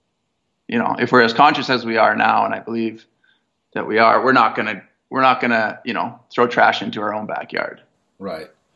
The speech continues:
Speaker 2: Well, I think it's definitely evolving. You know, uh, I, I know that a lot of people, as, as we keep saying, have their blinders on. But again, it, you know, through this podcast, through Seed,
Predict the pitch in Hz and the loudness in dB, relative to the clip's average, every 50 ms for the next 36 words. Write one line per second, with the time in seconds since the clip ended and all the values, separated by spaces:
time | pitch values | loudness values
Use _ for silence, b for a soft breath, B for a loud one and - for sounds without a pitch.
0 | _ - 165 160 135 147 143 - 208 226 208 220 196 - - 156 135 - 156 135 | _ 2 2 2 4 2 -2 0 -4 -2 -2 -4 -4 -2 -4 -4 -4 -4 -6 -8
1 | 117 117 104 107 107 95 87 82 80 80 _ _ - 104 107 107 107 104 104 104 | -8 -8 -6 -4 -2 -2 -4 -4 -8 -16 _ _ -14 -12 -10 -8 -6 -6 -6 -6
2 | - - 104 104 101 - - 104 113 - _ - - 190 107 - 107 117 113 113 | -6 -6 -4 -4 -4 -4 -6 -8 -12 -14 _ -8 -6 -6 -6 -4 -6 -6 -4 -4
3 | 113 110 104 113 101 - 101 104 104 107 107 104 - - 113 98 - 107 104 98 | -4 -2 -4 -4 -6 -4 -6 -4 -2 -2 -2 -4 -6 -10 -12 -8 -6 -6 -6 -6
4 | - _ - 92 98 98 98 107 110 - 92 98 98 95 104 104 98 - 107 98 | -10 _ -10 -8 -8 -8 -8 -10 -10 -8 -6 -6 -6 -6 -8 -10 -10 -8 -10 -10
5 | - - 101 98 98 98 110 98 92 107 95 98 101 101 107 110 107 107 98 - | -8 -6 -6 -6 -6 -6 -8 -8 -6 -6 -4 -4 -4 -4 -4 -6 -8 -8 -8 -8
6 | 101 90 87 90 - 95 - - 98 95 110 107 104 98 98 - - 98 95 - | -8 -8 -10 -8 -8 -10 -8 -8 -10 -8 -6 -6 -6 -6 -6 -8 -8 -12 -12 -12
7 | 92 90 85 85 _ b b b b b b - 110 101 101 98 - - 110 98 | -14 -14 -14 -16 _ b b b b b b -10 -8 -8 -8 -8 -8 -4 -2 -2
8 | 95 90 - - 104 87 80 - - - 110 107 104 98 - - - 104 98 98 | -2 -2 -4 -8 -8 -8 -8 -10 -12 -10 -8 -8 -8 -6 -6 -6 -4 -4 -4 -4
9 | 95 - | -6 -8